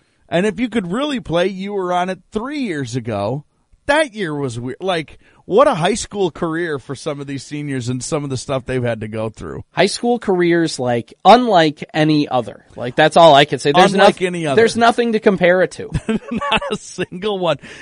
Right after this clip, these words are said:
Speaker 1: Congratulations, for better or worse. You get to take that with you the rest of your life.
Speaker 2: I mean
Speaker 1: I had the weirdest high school sports career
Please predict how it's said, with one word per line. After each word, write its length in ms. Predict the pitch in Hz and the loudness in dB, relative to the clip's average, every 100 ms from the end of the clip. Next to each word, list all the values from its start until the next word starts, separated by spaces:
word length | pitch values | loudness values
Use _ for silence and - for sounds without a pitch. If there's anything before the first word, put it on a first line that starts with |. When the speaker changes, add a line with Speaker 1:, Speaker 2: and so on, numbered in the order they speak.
| - | -6
Speaker 1:
Congratulations, 1200 | 233 202 202 233 214 226 202 196 170 160 147 - | -6 -4 -2 -2 -2 -2 0 0 -2 -4 -4 -6
for 160 | 165 | -4
better 280 | 139 175 185 | 0 0 2
or 160 | 170 165 | 0 -2
worse. 320 | 156 147 123 | 0 -2 -2
You 120 | 151 | -4
get 120 | 151 | -6
to 80 | 143 | -6
take 260 | 135 147 127 | -2 -2 0
that 180 | 139 | -4
with 200 | 127 131 | -4 -6
you 120 | 131 120 | -8 -10
the 100 | 123 | -10
rest 360 | 117 123 - | -8 -10 -10
of 100 | 117 | -12
your 160 | 113 113 | -10 -10
life. 400 | 110 104 95 - _ | -8 -10 -12 -20 _
Speaker 2:
I 160 | 127 147 | 0 2
mean 100 | 147 | 4
Speaker 1:
I 120 | 147 | 4
had 100 | 135 | 4
the 100 | 127 | 0
weirdest 600 | 147 131 151 170 170 160 | -2 -4 -4 -2 -2 -4
high 160 | - 143 | -4 -4
school 500 | - - 147 139 135 | -4 -6 -4 -4 -4
sports 400 | - 135 135 - | -8 -6 -6 -6
career 560 | - 127 113 113 110 | -10 -8 -6 -6 -8